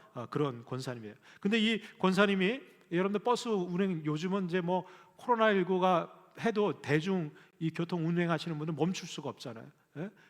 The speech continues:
그리고 늘 이제 그 신경을 곤두세워서, 어, 이렇게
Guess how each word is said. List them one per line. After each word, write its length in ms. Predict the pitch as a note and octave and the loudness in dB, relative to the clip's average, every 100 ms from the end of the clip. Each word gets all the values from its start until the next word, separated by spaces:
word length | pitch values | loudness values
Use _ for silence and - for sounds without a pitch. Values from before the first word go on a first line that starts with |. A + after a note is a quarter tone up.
| _ | _
그리고 380 | D#3 D#3+ F#3 - - - | -4 -2 -2 -4 -18 -10
늘 300 | C#4+ C4 G#3+ | -2 0 2
이제 320 | E3+ E3+ D3 | 2 2 2
그 140 | D3 | 0
신경을 360 | D3 B3+ A#3+ G3+ | -2 -4 -2 -2
곤두세워서, 840 | E3 F3 E3+ D3+ C3+ G3+ E3 C3+ - - | -2 -4 -2 -2 -2 0 -2 -4 -18 -10
어, 140 | C3+ | -6
이렇게 360 | C3 D3+ B2+ | -4 -2 -2